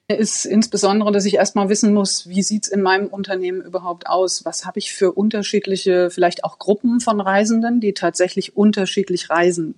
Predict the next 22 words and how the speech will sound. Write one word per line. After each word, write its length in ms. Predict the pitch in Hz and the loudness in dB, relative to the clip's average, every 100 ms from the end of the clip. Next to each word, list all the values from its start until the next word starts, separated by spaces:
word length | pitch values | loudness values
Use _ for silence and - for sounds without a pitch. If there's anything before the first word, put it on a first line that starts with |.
| _ | _
müssen, 380 | 170 247 - 285 | 2 2 4 0
auch 240 | - 285 | 0 0
aufgrund 400 | - - - 196 | 0 -2 0 0
ihrer 180 | 190 175 | 2 0
Tätigkeit, 680 | 170 196 214 240 - 240 240 | 2 2 2 -4 -2 0 0
aufgrund 340 | - - 185 180 | -6 -6 -4 -2
irgendwelcher 400 | 180 170 170 170 | -2 -2 -2 -4
Besonderheiten? 720 | 165 170 202 220 214 214 220 _ - _ _ - | -2 -2 0 2 0 -2 -8 _ -20 _ _ -4
Also 140 | 190 | 0
ich 80 | 185 | 4
muss 140 | 202 | 6
erstmal 320 | 208 196 185 | 4 2 0
wissen, 220 | 196 214 185 | 2 2 0
wie 100 | 185 | 0
sieht 200 | 208 214 | 0 2
mein 200 | 185 185 | 2 2
Reiseverhalten 960 | 165 190 202 - 175 160 170 175 160 | 4 4 2 -2 -4 2 4 2 -4
überhaupt 420 | 160 165 160 151 151 | -6 -6 -4 -4 -2
aus? 260 | 156 - | -4 -4
Wo 100 | 175 | -4
geht's 280 | 180 175 - | 2 2 4
hin? 460 | 190 180 151 156 | 0 0 -4 -10